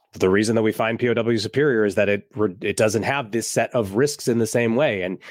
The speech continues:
sure, we do have our centralization infrastructure risks, but they're very different, and they're ones that we can handle," right? That's a, that is a great argument for why you would like proof of work versus proof of stake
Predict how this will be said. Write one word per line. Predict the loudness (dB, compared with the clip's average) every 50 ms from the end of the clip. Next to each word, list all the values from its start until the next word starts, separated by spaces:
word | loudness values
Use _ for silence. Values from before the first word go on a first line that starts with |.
| -12 -8
sure, | -4 0 2 2
we | 2 2 2
do | 2 2 2
have | 2 2 2 2
our | 0 -2
centralization | 0 -2 -2 -2 0 0 0 2 2 2 0 0 0 0 0
infrastructure | 0 0 -2 -2 -2 -2 -2 -2 -2 -2
risks, | 0 0 -2 -2 -4 -4
but | -2 0
they're | 0 0
very | 2 2 2 2
different, | 2 0 -2 -2 0 -2 -2 -2 -2 -6 -14 -20 -12 -4
and | -2 0 0
they're | 2 0
ones | 0 0 0 0
that | 0
we | 0 0
can | 0 -2
handle," | -2 0 -2 -2 -2 -4 -6
right? | -4 -2 -2 -2 -2
That's | -4 -2 0
a, | 2 0 0 0 -4 -12 -4 -2
that | 0 2 2
is | 2 2
a | 2 0
great | 0 -4 -4 -2 0 2 2 0 0 0
argument | 0 0 2 2 2 2 2 2 0 -2 -4 -4
for | -2 0 0
why | 2 2 2 2 2 2 0
you | 0 0 2
would | 0 2 2
like | 2 0 -2 -2
proof | -6 -8 -8 -6
of | -4 -2
work | -2 -2 0
versus | -2 -4 -4 -4 -10
proof | -6 -6 -8
of | -6 -6 -2
stake | 0 0 0 0 -4